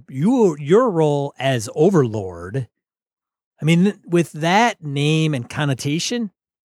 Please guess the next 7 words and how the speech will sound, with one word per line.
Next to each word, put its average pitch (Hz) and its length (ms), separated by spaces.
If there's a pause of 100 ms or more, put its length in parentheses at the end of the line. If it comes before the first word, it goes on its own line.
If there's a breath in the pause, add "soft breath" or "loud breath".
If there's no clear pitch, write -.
(240)
it 277 480
gets 262 340
to 220 200
the 208 140
point 180 380
pretty 202 260
quick, - 540